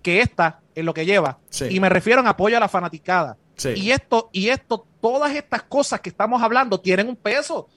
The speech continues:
Speaker 1: Porque si tú estás resolviendo situaciones que todavía no has resuelto,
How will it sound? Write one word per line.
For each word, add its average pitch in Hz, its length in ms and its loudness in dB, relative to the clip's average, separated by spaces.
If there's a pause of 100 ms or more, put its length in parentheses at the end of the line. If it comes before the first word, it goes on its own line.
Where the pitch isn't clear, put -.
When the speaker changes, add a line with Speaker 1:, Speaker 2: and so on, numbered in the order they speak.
(180)
Speaker 1:
Porque 226 260 0
si 254 100 0
tú 262 80 -4
estás 302 200 4
resolviendo 294 480 2
situaciones 262 480 -2
que 233 100 -10
todavía 190 300 -2
no 277 80 0
has 269 60 0
resuelto, 254 680 -2